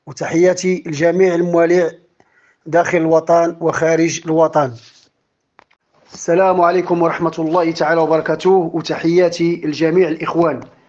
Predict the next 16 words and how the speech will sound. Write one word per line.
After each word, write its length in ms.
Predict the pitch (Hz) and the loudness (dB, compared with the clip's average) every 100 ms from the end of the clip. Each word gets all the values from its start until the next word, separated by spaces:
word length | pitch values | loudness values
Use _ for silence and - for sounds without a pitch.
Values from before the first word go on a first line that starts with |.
| _ _ _ _ _ _ - | _ _ _ _ _ _ -2
اليوم 340 | 165 202 196 | 2 4 4
الإخوان 760 | 180 180 - 170 185 185 180 - 151 | 0 -2 -2 0 2 0 -2 -10 -4
غادي 220 | 170 175 | 0 0
ندرسوا 520 | 165 208 - 180 175 - _ _ | 0 -2 -2 -4 -4 -8 _ _
أو 300 | 170 165 165 | -2 0 -2
غادي 220 | 151 165 | -4 -2
نشرحوا 480 | 170 - 208 - 180 170 | -2 -2 -2 0 -2 -2
واحد 280 | 165 147 | -4 -4
الوكر 520 | 139 180 226 190 175 - _ _ _ _ _ _ _ _ _ - | -2 -2 0 -2 -6 -10 _ _ _ _ _ _ _ _ _ -12
اللي 280 | 156 165 175 | -6 -2 0
هو 520 | 151 170 160 156 - | 0 0 0 0 -2
وكر 480 | 170 214 - 180 170 - _ _ - | -2 -2 -2 -6 -6 -14 _ _ -4
مغربي 500 | 196 185 175 156 170 | -2 2 0 0 -2
شهير، 840 | - 160 147 170 190 196 202 - _ _ _ _ _ _ _ _ _ _ _ | 0 0 0 2 4 4 2 -2 _ _ _ _ _ _ _ _ _ _ _
وكر 460 | 151 190 196 190 - | -4 -2 -2 -4 -2
أغدال. 540 | 175 156 175 143 110 | -2 0 0 0 -6